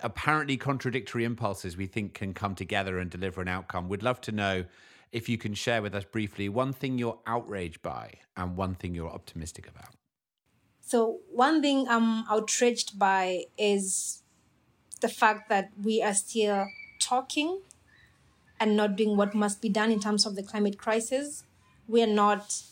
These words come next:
Speaker 2: focusing on immediate action. We are still talking about what we think we might want to do and not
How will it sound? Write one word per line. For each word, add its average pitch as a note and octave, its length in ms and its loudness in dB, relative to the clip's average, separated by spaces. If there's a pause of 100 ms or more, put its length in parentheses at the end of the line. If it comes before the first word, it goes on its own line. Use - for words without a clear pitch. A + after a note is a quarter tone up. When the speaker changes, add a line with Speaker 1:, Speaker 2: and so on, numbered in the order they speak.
(340)
Speaker 2:
focusing A#3+ 500 4
on G#3+ 100 4
immediate G#3 420 4
action. B3+ 460 4
We A#3 100 6
are G#3+ 60 4
still G#3+ 260 0
talking G#3+ 340 0
about G3 400 2
what G3 340 2
we G#3+ 80 0
think G3+ 340 2 (100)
we G3+ 120 4
might G3 320 2
want G3 220 2
to G3+ 60 -6
do A#3 300 0 (220)
and G#3 180 4
not G#3 280 2